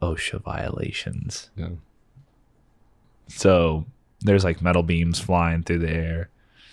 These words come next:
Speaker 1: Excuse me.
Speaker 2: Above everybody's heads.
Speaker 1: Yeah,
Speaker 2: No hard
Speaker 1: nobody's,
Speaker 2: hats.
Speaker 1: nobody's wearing hard hats. They're all, hard hats are all in a pile under a table in the corner.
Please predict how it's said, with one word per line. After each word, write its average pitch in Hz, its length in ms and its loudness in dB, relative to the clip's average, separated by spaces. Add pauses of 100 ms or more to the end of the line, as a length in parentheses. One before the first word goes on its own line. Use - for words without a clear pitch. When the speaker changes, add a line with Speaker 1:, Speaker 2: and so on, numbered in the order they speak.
(920)
Speaker 1:
Excuse 92 280 -4
me. 85 120 -6 (140)
Speaker 2:
Above 110 360 4
everybody's 104 460 4
heads. 87 220 4
Speaker 1:
Yeah, 90 140 6
Speaker 2:
No 110 200 10
hard 113 140 12
Speaker 1:
nobody's, 113 280 12
Speaker 2:
hats. 90 200 2
Speaker 1:
nobody's 110 400 10
wearing 92 200 4
hard 87 240 2
hats. 85 280 2
They're 98 120 10
all, 101 380 12
hard 95 320 6
hats 87 400 2
are 85 140 2
all 90 240 8
in 85 60 2
a 85 60 2
pile 85 460 4
under 85 260 0
a 80 120 -4
table 85 500 0
in 80 80 -2
the 87 100 0
corner. 85 480 0